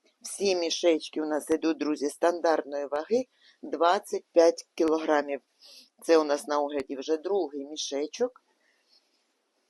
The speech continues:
Дивіться, який хороший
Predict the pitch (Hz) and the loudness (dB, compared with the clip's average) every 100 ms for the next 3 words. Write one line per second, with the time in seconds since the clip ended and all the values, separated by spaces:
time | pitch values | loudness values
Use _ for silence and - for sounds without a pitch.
0 | _ _ _ - _ _ _ _ _ _ | _ _ _ -20 _ _ _ _ _ _
1 | _ _ - _ _ - - - _ - | _ _ -20 _ _ -16 -16 -16 _ -16
2 | - 147 143 - 135 143 - 151 147 - | -10 -8 -8 -10 -10 -10 -6 -4 -4 -6
3 | 143 - | -10 -12